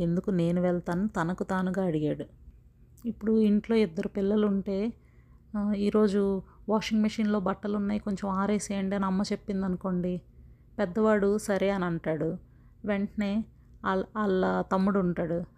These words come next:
"అమ్మయ్య, అన్నయ్య తీసుకున్నాడు ఈ పని, నాకు బాధ తప్పింది" అనుకునేవాడు మంచివాడా?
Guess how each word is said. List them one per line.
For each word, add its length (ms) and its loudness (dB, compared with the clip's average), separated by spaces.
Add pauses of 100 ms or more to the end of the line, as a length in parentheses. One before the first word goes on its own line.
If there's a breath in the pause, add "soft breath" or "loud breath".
(100)
"అమ్మయ్య, 300 -2
అన్నయ్య 440 -4
తీసుకున్నాడు 520 -6
ఈ 40 -2
పని, 240 -6
నాకు 240 -4
బాధ 220 -2 (120)
తప్పింది" 500 -4 (260)
అనుకునేవాడు 640 2
మంచివాడా? 640 -2